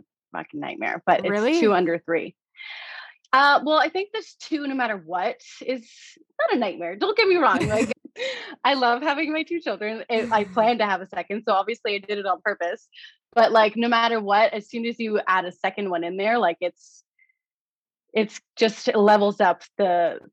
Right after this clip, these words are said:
Speaker 1: the, the struggle. So
Speaker 2: What, what is the str-, the struggle of the two? Is it just balancing both of them? Is it the lack of
Speaker 1: Yeah.
Speaker 2: sleep? Like, what?
Speaker 1: Uh, I guess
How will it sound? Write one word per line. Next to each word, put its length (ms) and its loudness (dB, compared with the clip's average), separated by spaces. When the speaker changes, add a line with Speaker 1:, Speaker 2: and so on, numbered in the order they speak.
Speaker 1:
the, 180 -4
the 100 -6
struggle. 480 0
So 140 -8
Speaker 2:
What, 240 0
what 260 -2
is 260 -2
the 80 -8
str-, 260 -14
the 120 -10
struggle 760 -10
of 420 -8
the 80 -12
two? 320 -10
Is 140 -8
it 100 -10
just 200 -8
balancing 560 -6
both 300 -10
of 140 -10
them? 300 -4
Is 140 -4
it 80 -6
the 100 -8
lack 240 2
of 60 4
Speaker 1:
Yeah. 280 6
Speaker 2:
sleep? 380 -6
Like, 260 -2
what? 360 -2
Speaker 1:
Uh, 200 -2
I 80 6
guess 260 4